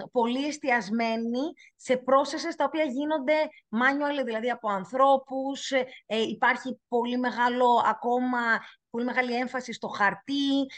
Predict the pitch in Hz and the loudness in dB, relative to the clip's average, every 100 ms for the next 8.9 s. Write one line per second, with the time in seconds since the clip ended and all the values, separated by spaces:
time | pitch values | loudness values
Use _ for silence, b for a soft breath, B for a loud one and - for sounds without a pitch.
0 | - 202 240 226 254 247 233 233 233 - | -10 0 2 2 0 0 0 -2 -2 -2
1 | 226 220 226 - 233 208 - 214 254 269 | -2 -4 -2 -4 -6 -6 -2 -2 0 -2
2 | 254 277 269 B B _ 269 254 208 302 | -4 -6 -8 B B _ 2 2 4 4
3 | 330 226 226 311 - 220 233 233 226 269 | 4 4 2 2 0 -4 -2 -2 -2 -4
4 | 294 277 269 262 262 262 - 220 196 190 | -2 -2 -4 -6 -8 -10 -6 -4 -2 -2
5 | 190 180 185 175 214 196 196 196 185 180 | -4 -4 -6 -8 -6 -2 2 2 4 2
6 | - 175 190 185 170 - - - - 214 | 0 -2 0 2 2 0 -8 -20 -12 -12
7 | - 226 202 196 185 - _ 226 240 240 | -4 -2 0 -2 -6 -12 _ 0 2 0
8 | 233 - - - 233 220 214 208 214 | -6 -10 -12 -8 -4 0 2 2 2